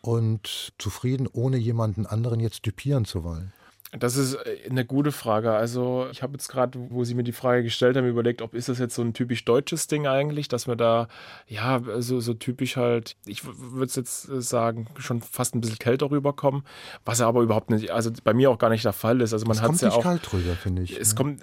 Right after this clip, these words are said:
Speaker 2: also es
Speaker 1: Ja.
Speaker 2: ist ja auch gut, zweitausendsiebzehn hat man das ja auch gut gesehen. Ich bin ja in Tränen ausgebrochen, nachdem halt eigentlich feststand, ich bin Weltmeister, bevor ich meinen letzten Wurf eigentlich gemacht hab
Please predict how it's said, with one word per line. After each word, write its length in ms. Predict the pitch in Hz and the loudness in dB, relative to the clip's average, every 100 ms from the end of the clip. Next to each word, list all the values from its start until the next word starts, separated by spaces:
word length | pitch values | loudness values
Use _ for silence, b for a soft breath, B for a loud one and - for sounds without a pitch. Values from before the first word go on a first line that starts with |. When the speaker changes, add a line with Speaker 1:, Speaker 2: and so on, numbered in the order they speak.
| - | -6
Speaker 2:
also 160 | 123 127 | 0 0
es 80 | |
Speaker 1:
Ja. 40 | 143 | 2
Speaker 2:
ist 80 | 165 | 4
ja 60 | |
auch 140 | 139 - | 4 2
gut, 260 | 143 170 - - | -2 -2 -4 -4
zweitausendsiebzehn 1200 | 151 139 139 127 131 147 - 143 139 139 135 139 | -2 0 0 0 -2 -2 0 2 2 0 -4 -6
hat 200 | 131 - | -6 -2
man 80 | 135 | 0
das 140 | 131 | 2
ja 40 | 127 | 0
auch 140 | 120 | 0
gut 200 | 139 135 | -2 -2
gesehen. 580 | 127 - 123 120 123 120 | -2 0 2 2 0 -4
Ich 80 | - | 0
bin 100 | 123 | 2
ja 40 | |
in 120 | 113 | 2
Tränen 260 | - 120 127 | 2 0 2
ausgebrochen, 680 | 131 131 127 127 123 127 120 | -2 -2 -6 -6 -6 -2 0
nachdem 400 | 117 113 120 117 | 0 0 -2 0
halt 160 | 110 | -2
eigentlich 320 | 113 117 113 - | -2 -2 -4 -4
feststand, 360 | 120 - 120 | -2 0 -2
ich 120 | 117 | -2
bin 140 | - 107 | -4 0
Weltmeister, 640 | 120 131 120 120 - 117 | 0 2 0 2 0 -2
bevor 280 | 117 110 123 | -2 0 0
ich 100 | 120 | 2
meinen 120 | 113 | 2
letzten 320 | 110 - 113 | 2 2 0
Wurf 180 | 123 139 - | 0 0 -4
eigentlich 240 | 123 135 | -4 -4
gemacht 340 | - 113 117 - | -4 -2 -2 -4
hab 160 | 117 | -6